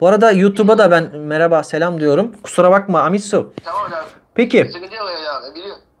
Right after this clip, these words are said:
Speaker 1: Ne zamandır Türkçe öğreniyorsun? Ben hatırlamıyorum.
Speaker 2: Ee, ben, e, altı yıldır.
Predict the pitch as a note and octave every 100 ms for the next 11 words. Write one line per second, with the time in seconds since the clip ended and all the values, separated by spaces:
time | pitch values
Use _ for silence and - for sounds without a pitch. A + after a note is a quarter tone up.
0 | _ _ _ E3 A#3 A3+ C4+ B3 A3+ G#3
1 | G3+ G3 - F#3+ - F#3 E3 D3+ D3 C#3+
2 | C#3 - D#3+ A#3 - _ - E3 D#3 -
3 | E3+ F3 E3 C3+ A#2 A2+ - - - -
4 | - - _ _ - _ _ _ - -
5 | E5 - - F#3 C4 - - - D#3+ D#3+
6 | D#3 D3+ D3 C#3+ C3 - _ _ _ _
7 | _ D#3 D#3+ G3 F#3+ D#3 D#3 D#3